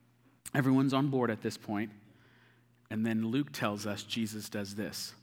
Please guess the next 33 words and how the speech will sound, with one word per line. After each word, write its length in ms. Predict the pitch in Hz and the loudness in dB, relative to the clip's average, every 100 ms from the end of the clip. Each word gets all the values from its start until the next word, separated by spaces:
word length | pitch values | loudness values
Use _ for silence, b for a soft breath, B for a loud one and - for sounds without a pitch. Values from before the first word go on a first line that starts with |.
| - _ _ _ b b b b b | -20 _ _ _ b b b b b
He 160 | - 120 | -4 -2
rolled 320 | 120 135 165 | 0 0 0
up 140 | 180 | 0
the 80 | 214 | -2
scroll 500 | - 147 123 117 170 - - - - | 0 2 4 2 -2 -8 -20 -18 -4
and 180 | 123 127 | 0 4
gave 180 | 131 | 4
it 140 | 127 110 | 2 4
back 300 | 123 143 - | 6 6 2
to 160 | 165 | 0
the 100 | 156 | 2
attendant 560 | 175 - 117 107 117 - B B B B - | -2 0 0 0 0 -4 B B B B -8
and 120 | 113 | -4
sat 380 | - 135 - - | 4 6 6 2
down, 420 | 135 104 78 101 - - _ b b b | 0 0 -4 -10 -18 -20 _ b b b
which 100 | - | -8
is 120 | 123 | -4
sort 200 | - 170 | 2 2
of 120 | 131 | 2
weird 260 | 127 135 107 | 2 2 2
just 220 | 123 - | -4 -6
to 100 | - | -4
read 180 | 113 113 | -4 -4
about 280 | 107 101 - | -2 -4 -4
one 420 | 110 110 110 110 - - | -6 -2 -2 -4 -8 -10
and 120 | 117 | -6
a 60 | 107 | -4
half 260 | - 110 - | -6 -8 -10
verses. 600 | - 104 - - - - - _ _ _ b b b b b b b _ | -8 -6 -6 -10 -12 -16 -20 _ _ _ b b b b b b b _
And 160 | 131 135 | 2 4
the 120 | 131 | 6
eyes 340 | 139 156 147 | 6 6 2
of 140 | 143 | 0